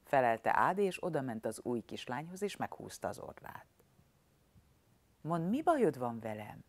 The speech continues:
kérdezte Szabó Zsuzsi, inkább meglepetten, mint mérgesen. "Például az, hogy te bizonyosan jeles tanuló vagy."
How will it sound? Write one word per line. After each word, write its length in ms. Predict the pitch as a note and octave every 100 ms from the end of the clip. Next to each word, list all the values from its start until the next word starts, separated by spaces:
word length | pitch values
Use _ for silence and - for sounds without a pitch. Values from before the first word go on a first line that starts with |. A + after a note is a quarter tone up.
| _ _ _ -
kérdezte 440 | C3 G#2+ A2 G#2+
Szabó 320 | - G#2 A2
Zsuzsi, 360 | A2 A#2 A#2 C#3 - -
inkább 300 | A#3 A#3+ A#3
meglepetten, 960 | B3+ G3+ B2+ G2 - F2+ - _ A2 G2+
mint 260 | G#2 G2
mérgesen. 720 | G#2+ F#2+ - - - - B2+ - _ _ _ _ _ _ _ _ _ - - - - - - - - - _
"Például 560 | A#3 A#3+ A#3+ A3+ A3 B3
az, 220 | G#4 -
hogy 240 | A3 G#3 -
te 380 | - F#3 F3 - D#3+
bizonyosan 600 | F#3 A4 E4 A3+ G3 G#3 G#3+
jeles 520 | D4 E4+ B2+ - -
tanuló 540 | A2+ A#2 A2 A2 -
vagy." 360 | G2 - -